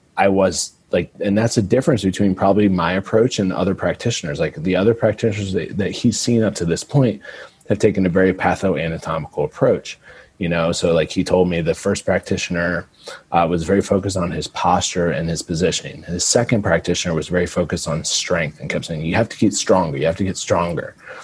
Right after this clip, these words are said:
And he was like, "You know, I feel like I'm strong, and I also feel like my posture is fine." And, and I was like, "Well, you, they, you are, and it is." And, you know, and so, um, that's where kind of that pain science, uh,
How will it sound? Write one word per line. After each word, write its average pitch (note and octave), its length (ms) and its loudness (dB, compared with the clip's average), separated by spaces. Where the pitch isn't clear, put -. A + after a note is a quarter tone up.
And F2+ 220 2
he F2 100 0
was E2 180 -2
like, E2 200 0
"You A#2 120 2
know, A#2 140 4
I G#2+ 80 2
feel D3 320 6
like C3+ 240 4
I'm E2+ 160 -4
strong, C3 380 4
and F#2+ 100 0
I F#2 40 0
also B2 220 0
feel A#2 140 2
like G#2+ 160 4
my E2+ 120 -4
posture G#2 400 0
is F2 100 -6
fine." F2+ 480 -2
And, D2 180 -6
and E2+ 240 0
I D#2+ 120 -4
was D#2+ 140 -8
like, D#2 160 -6
"Well, A2 300 -2
you, G#2+ 320 0
they, G#2 320 2
you G#2+ 200 4
are, B2 280 6
and E2+ 140 -2
it G#2+ 100 4
is." A#2+ 380 4
And, D#2+ 100 -8
you F2 160 -4
know, F2 200 -2
and E2+ 120 -6
so, E2+ 340 -2
um, D#2+ 560 -8
that's F#2 260 2
where F2 240 4
kind F#2 180 -4
of E2 60 0
that D2+ 200 -2
pain G#2 300 2
science, E2 580 -2
uh, D2+ 400 -4